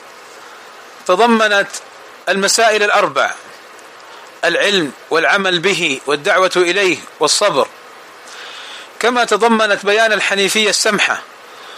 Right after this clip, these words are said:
والتوحيد بأنواعه، وبيان ال-، الولاء والبراء، وبيان الأصول الثلاثة. ما الأصول الثلاثة؟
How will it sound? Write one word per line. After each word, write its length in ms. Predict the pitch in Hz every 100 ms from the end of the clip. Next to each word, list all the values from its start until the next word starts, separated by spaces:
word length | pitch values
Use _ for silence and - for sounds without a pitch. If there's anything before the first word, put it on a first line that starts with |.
| - - -
والتوحيد 600 | 180 - 196 - 220 185
بأنواعه، 640 | 190 185 185 208 175 127 101 - - - - - - - - - -
وبيان 400 | 156 185 220 220
ال-، 200 | 208 175 - -
الولاء 500 | 190 196 196 214 180
والبراء، 600 | 202 185 190 208 190 - - - - - - - - - - -
وبيان 420 | 160 165 202 226
الأصول 380 | 208 196 170 202
الثلاثة. 600 | 180 - 170 175 151 117 101 - - - - - - - -
ما 100 | 180
الأصول 360 | 254 254 240 220
الثلاثة؟ 640 | 196 185 180 175 180 214